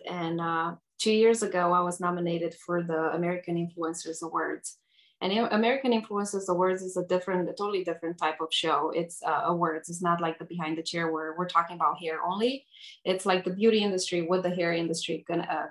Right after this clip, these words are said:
connected. Uh, my daughter loves, uh, makeup. She knew a lot of her, uh, uh, the people that she's looking up in the hair, in the, uh, makeup industry will be there. So she asked me to actually take her with me at the American Influencers Awards,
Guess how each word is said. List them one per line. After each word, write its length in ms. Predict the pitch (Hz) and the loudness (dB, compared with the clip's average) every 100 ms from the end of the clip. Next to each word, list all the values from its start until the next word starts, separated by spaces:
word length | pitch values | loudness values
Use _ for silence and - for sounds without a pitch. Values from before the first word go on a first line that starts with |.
| - | -6
connected. 500 | 175 160 - - - 151 | -4 -4 -6 -10 -4 0
Uh, 260 | 156 156 - | 2 0 -4
my 240 | 180 190 | 0 4
daughter 500 | 220 233 240 226 196 - | 6 8 8 4 2 -4
loves, 560 | 185 180 180 175 - - - | 2 6 6 4 0 -8 -2
uh, 200 | 156 160 | 0 2
makeup. 480 | 170 175 - - - | 0 0 0 -4 -2
She 220 | - 196 | -6 -2
knew 420 | 196 214 214 185 | 0 2 2 4
a 40 | 180 | 4
lot 220 | 175 175 | 4 4
of 160 | 175 - 175 | 0 -6 0
her, 420 | 175 170 165 - | 0 2 -2 -2
uh, 140 | 165 - _ - | -4 -4 _ -8
uh, 80 | 180 | -2
the 120 | 175 | -2
people 340 | 170 185 185 175 | 0 0 0 0
that 140 | 160 | 0
she's 220 | - 180 180 | -2 -4 -4
looking 300 | 175 180 170 | -4 -2 0
up 160 | 170 | 0
in 100 | 165 | 0
the 100 | 160 | -4
hair, 300 | 170 180 175 170 | 0 0 0 -2
in 160 | 180 | 0
the, 280 | 180 170 175 - - | 0 0 -2 -8 -6
uh, 320 | 175 160 156 - - | 0 0 0 -4 -8
makeup 340 | 185 220 226 185 | -4 0 0 2
industry 420 | 175 170 170 180 | 0 0 -2 -4
will 180 | 170 170 | -4 -4
be 180 | 185 196 | -4 0
there. 360 | 160 160 175 - - - - | 0 0 -2 -8 -18 -18 -6
So 180 | 196 - | 2 4
she 180 | - | 4
asked 280 | 170 202 208 | 6 6 4
me 120 | 202 196 | -2 0
to 60 | |
actually 360 | 175 180 180 170 | 2 2 -2 -4
take 280 | - 160 160 | 0 0 2
her 180 | 156 | 0
with 220 | 165 170 - | 2 0 -2
me 220 | 151 - | -4 -4
at 140 | 160 160 | -4 -2
the 120 | 151 151 | 0 0
American 400 | 160 160 160 - | -2 -2 -2 -2
Influencers 600 | 156 170 165 160 - 165 | -6 -4 -4 -4 -4 -4
Awards, 400 | 160 160 156 - | 0 0 0 -4